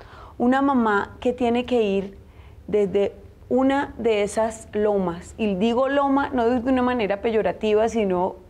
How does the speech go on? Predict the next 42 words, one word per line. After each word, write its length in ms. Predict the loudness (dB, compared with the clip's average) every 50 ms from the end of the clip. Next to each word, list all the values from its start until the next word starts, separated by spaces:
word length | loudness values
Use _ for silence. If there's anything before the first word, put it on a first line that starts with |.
| -20 -14 -6
con 200 | -2 -2 -2 0
cariño, 540 | -2 -2 0 0 0 0 2 0 0 -2 -4
porque 240 | -6 -8 -4 -2 -2
además 200 | -2 -2 -2 -2
yo 100 | -2 -2
también 360 | 0 0 2 2 2 2 2
vivo 180 | 2 2 2
en 80 | 2 2
una 220 | 0 0 0 0
loma, 360 | 0 0 -2 -2 -4 -6 -8 -10 -14 -18 -18 -20 -20 -20 -20 -20 -20 -20 -20 -20 -20 -20 -20 -12 -4
y, 220 | -2 0 0 0 2 2
y 40 | 2
me 100 | 2 2
gustan 480 | 2 2 2 0 -2 -2 -2 0 0 0
las 160 | 0 -2 0
lomas, 420 | 0 2 2 2 0 0 -2 -2 0
y 140 | 0 -2
soy 380 | 0 0 2 2 2 0 0 -4 -4
además 360 | -2 -2 -2 0 -2 -2 0
de 80 | 0 2
una 120 | 2 2
r-, 160 | 2 0 -2 -6 -8 -6
región 580 | -4 -2 0 0 2 2 2 2 0 0 -2 -2
en 160 | -2 -2 0 0
donde 340 | 0 0 0 0 0 0
la 180 | 0 0 -2 -4
Sierra 380 | -2 -2 0 0 2 2 0 0
Nevada 380 | 2 2 2 2 2 2 2
y 40 | 2
las 160 | 0 0 0
lomas 460 | 0 0 0 2 0 -2 -4 -6 -10 -16 -18 -20 -20 -20 -20 -20 -20 -20 -16
son, 440 | -12 -6 -2 0 0 2 0 0 -2
son 200 | -2 0 0 2
un, 300 | 2 2 2 0 -2 -2
un 160 | 0 0 2
activo 360 | 2 0 -2 0 2 2 2 2
muy 120 | 2 2
importante. 640 | 0 0 0 -4 -4 -2 -4 -4 -4 -4 -4 -4 -6
Yo 100 | -6 -6
soy 140 | -4 -4 -2
vallenata, 560 | -2 0 0 0 -2 -2 -2 -4 -4 -4 -4
entonces 460 | -4 -6 -6 -8 -6 -6 -8 -10